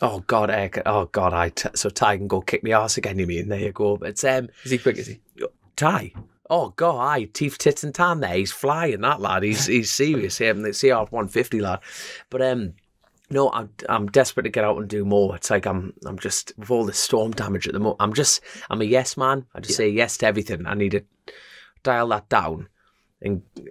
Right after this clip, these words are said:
Speaker 1: I
Speaker 2: Get some
Speaker 1: need, I,
Speaker 2: training
Speaker 1: I, I
Speaker 2: done.
Speaker 1: do need to get, I do, and it's,
Speaker 2: You,
Speaker 1: um,
Speaker 2: you didn't answer the training one. Do you wanna, do you wanna mention anything about, that's, your job's very physical, isn't it?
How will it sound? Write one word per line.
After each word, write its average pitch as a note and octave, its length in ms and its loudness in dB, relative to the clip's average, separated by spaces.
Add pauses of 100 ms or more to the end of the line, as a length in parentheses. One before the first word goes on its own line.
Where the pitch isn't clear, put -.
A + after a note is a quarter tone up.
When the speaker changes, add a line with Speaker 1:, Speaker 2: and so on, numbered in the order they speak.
Speaker 1:
I - 120 -2
Speaker 2:
Get G#2 60 -4
some G#2+ 60 2
Speaker 1:
need, - 80 0
I, - 60 -4
Speaker 2:
training G#2+ 220 0
Speaker 1:
I, A#2 60 2
I B2 40 -2
Speaker 2:
done. - 140 -2
Speaker 1:
do F#3+ 180 4
need A3+ 120 -2
to G3 60 -2
get, G3 280 -2
I C#3 80 -2
do, F3 360 0
and C3+ 140 -2
it's, B2+ 180 -2
Speaker 2:
You, D#3 140 2
Speaker 1:
um, B2+ 120 -4
Speaker 2:
you D3+ 60 4
didn't C#3 200 -2
answer C3 180 -2
the C3 60 2
training A#2+ 320 2
one. G2+ 100 -6
Do A2+ 60 0
you - 20 4
wanna, A2 160 4
do - 200 -8
you A2+ 100 -2
wanna A2+ 120 2
mention A2+ 300 2
anything G2+ 220 -2
about, G2 260 -2 (180)
that's, - 300 -6
your B2 180 6
job's - 280 -2
very - 180 -8
physical, A2 380 -8
isn't D#2 140 -8
it? - 40 -16